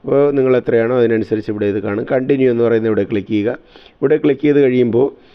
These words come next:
ആ, ഇതുപോലെ ആയിരിക്കും വരുന്നത്. അപ്പോൾ ഏജന്റ് പോയിന്റ്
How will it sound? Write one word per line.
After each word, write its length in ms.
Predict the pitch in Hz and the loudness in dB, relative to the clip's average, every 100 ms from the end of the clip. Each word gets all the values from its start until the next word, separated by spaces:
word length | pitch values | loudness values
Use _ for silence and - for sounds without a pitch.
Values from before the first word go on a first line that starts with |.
| - - 113 | -20 -6 -2
ആ, 200 | 110 110 | -2 0
ഇതുപോലെ 340 | 113 113 113 | 2 4 4
ആയിരിക്കും 300 | 107 107 110 | 2 0 -2
വരുന്നത്. 500 | 101 98 98 - - | -2 -2 -2 -4 -6
അപ്പോൾ 340 | 117 113 110 - - - _ - | -2 0 0 -2 -12 -20 _ -2
ഏജന്റ് 460 | 120 117 139 135 | 0 0 -2 -2
പോയിന്റ് 520 | 135 123 107 101 92 | -2 0 2 2 0